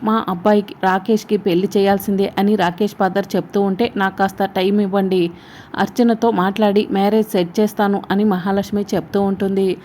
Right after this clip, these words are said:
"త్వరగా సెట్ చేయండి, లేకపోతే మీ బండారం బయట పెట్టేస్తాము. పదండి డాడ్, వెళ్దాం" అని రాకేష్ చెప్తూ ఉంటాడు. ఇప్పటి వరకు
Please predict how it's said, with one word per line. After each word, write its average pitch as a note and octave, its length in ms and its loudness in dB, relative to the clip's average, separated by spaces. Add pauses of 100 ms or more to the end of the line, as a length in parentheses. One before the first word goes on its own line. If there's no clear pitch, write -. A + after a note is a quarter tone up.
(260)
"త్వరగా G#3 340 2
సెట్ G#3 280 -2
చేయండి, G#3 340 2
లేకపోతే G3 560 0
మీ G#3 200 2
బండారం G3+ 540 2
బయట G3 260 0
పెట్టేస్తాము. G3 760 -2 (800)
పదండి B3+ 380 6
డాడ్, G3 380 2
వెళ్దాం" G3 360 2 (100)
అని G3 260 2
రాకేష్ F#3 420 0
చెప్తూ G3 340 0
ఉంటాడు. F#3+ 480 2 (840)
ఇప్పటి D#4 380 0
వరకు D4+ 340 2